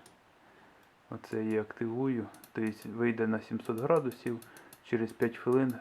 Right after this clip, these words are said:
включиться звукова сигналізація, пищатиме. А оце коефіцієнт потужності, щоб, е, ну, щоб економити енергію, щоб не, не, не, не вся сюди йшла, можна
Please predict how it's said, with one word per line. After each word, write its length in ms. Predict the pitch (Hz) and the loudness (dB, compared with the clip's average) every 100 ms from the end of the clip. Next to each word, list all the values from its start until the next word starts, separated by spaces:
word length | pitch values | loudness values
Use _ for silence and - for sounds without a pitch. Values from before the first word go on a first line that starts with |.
| - | -12
включиться 500 | - 117 - - 117 | -8 -8 -8 -6 -4
звукова 380 | 110 107 - 113 | -2 -6 0 -2
сигналізація, 760 | - 110 110 107 107 104 - 104 | 0 -6 -6 -6 -4 -6 -4 -8
пищатиме. 560 | - - 120 107 110 107 | -8 -6 -6 -6 -4 -2
А 80 | 113 | -2
оце 280 | 113 139 | 0 0
коефіцієнт 540 | 135 117 - - 120 - | 0 -4 -4 -4 -4 -4
потужності, 720 | 117 117 107 107 104 - - - - - - - - _ _ | -8 -6 -6 -8 -12 -12 -12 -12 -20 -20 -20 -20 -20 _ _
щоб, 400 | - 120 110 117 | -4 -2 -2 -2
е, 580 | 110 107 110 - - 214 - - | 0 0 0 -2 -2 -4 -10 -12
ну, 340 | 196 190 185 - - - - - - | -4 -2 0 -4 -10 -20 -20 -20 -10
щоб 180 | 117 117 | -6 -4
економити 560 | 117 123 123 120 113 | -2 0 2 0 0
енергію, 500 | 120 135 113 110 110 107 - | -4 -4 -4 -6 -8 -8 -10
щоб 180 | 107 | -4
не, 120 | 110 110 | -2 -2
не, 160 | 117 110 - | -2 -2 -2
не, 220 | 117 117 | -2 -2
не 240 | 107 113 | -2 -4
вся 240 | 110 - 113 | -4 -2 -2
сюди 260 | - 113 | -2 -6
йшла, 280 | 107 - 127 | -6 0 0
можна 440 | 110 110 107 107 | 2 -2 -2 -6